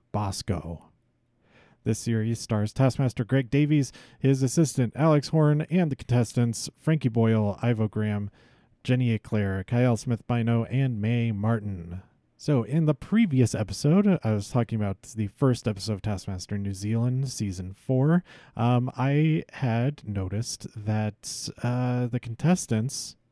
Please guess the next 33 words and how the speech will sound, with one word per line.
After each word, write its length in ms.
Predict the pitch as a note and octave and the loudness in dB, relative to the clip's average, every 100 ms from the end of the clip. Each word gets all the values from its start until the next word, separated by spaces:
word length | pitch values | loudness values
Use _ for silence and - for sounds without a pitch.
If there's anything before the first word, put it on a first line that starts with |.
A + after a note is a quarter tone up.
| _ _ _ _ _ _ | _ _ _ _ _ _
on 480 | B2+ A2+ G#2+ A#2+ C#3 | -2 0 0 -2 -4
Taskmaster 640 | - A2+ G2 G2+ G2 - F#2 | -4 -4 -2 -4 -6 -6 -6
New 160 | F2+ | -6
Zealand, 600 | F2 G#2 G2+ B2+ E3 - - _ _ - | -6 -4 -2 -2 -2 -6 -20 _ _ -8
um, 400 | A2 A2+ A2 A2+ - | -2 -2 -2 -4 -4
often 360 | A#2 A2+ D3+ C3+ | -4 -2 -2 0
wear 280 | A#2+ B2 C#3 | 0 0 -2
shorts. 720 | - G#3 A3 - - - - - _ _ - | -2 0 0 0 -10 -12 -12 -18 _ _ -2
And 260 | A#2 C3+ | 0 2
because 320 | D#3+ D#3 D#3 - | 0 4 2 4
Ivo 300 | D#3 E3 C3+ | 2 4 2
Graham 340 | B2 A#2 C#3+ | 0 -2 -2
is 320 | - B2 G#2 A#2 - | 0 -2 -2 -10 -10
one 240 | B2 B2 | -4 -4
of 100 | A2 | -4
the 80 | G#2+ | -2
very 340 | C#3+ E3+ B2 | 2 4 2
few 680 | G#2+ - E3+ E3 G#2+ F#2+ B2 _ | 0 -4 4 6 6 2 -2 _
U 200 | - B2+ | -2 0
K 260 | B2 D#3 G3 | 2 2 2
contestants 600 | - A#2 G#2+ - G#2+ F#2+ | 2 0 0 0 -4 -6
to 140 | - G2+ | -6 -2
wear 200 | G#2+ G2 | -2 -2
shorts, 540 | - G2+ A2 - - - - | -2 -2 -2 -6 -16 -10 -4
um, 400 | A2+ A2 G#2 - | -2 -2 -4 -4
I 100 | A#2+ | -6
thought 380 | - D#3 D#3 - | -4 -2 -2 0
I 120 | C3 | -2
would 200 | B2+ - | -2 -6
kind 240 | - C#3+ C3+ | -6 -4 -4
of 200 | A#2 - | -8 -6
break 360 | C#3 E3+ - - | -2 -2 -2 -2
down, 460 | C3+ C3+ C3+ C3+ | 2 4 4 2